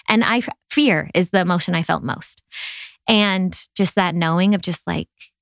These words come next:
"Okay, just go with it. We're just gonna see what happens." So I allowed,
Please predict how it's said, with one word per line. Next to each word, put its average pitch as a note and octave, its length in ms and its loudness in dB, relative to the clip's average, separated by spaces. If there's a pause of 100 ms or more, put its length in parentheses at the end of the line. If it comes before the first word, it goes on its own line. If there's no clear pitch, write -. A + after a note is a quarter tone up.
"Okay, F3+ 140 0
just F#3+ 200 -4
go D3+ 140 2
with D#3 180 0
it. B3 240 0
We're G3 120 -2
just G3+ 160 -4
gonna F3 140 -2
see E3 240 -2
what F#3+ 120 0
happens." A3 640 -4 (760)
So A#3 100 2
I G3+ 100 6
allowed, F3 380 0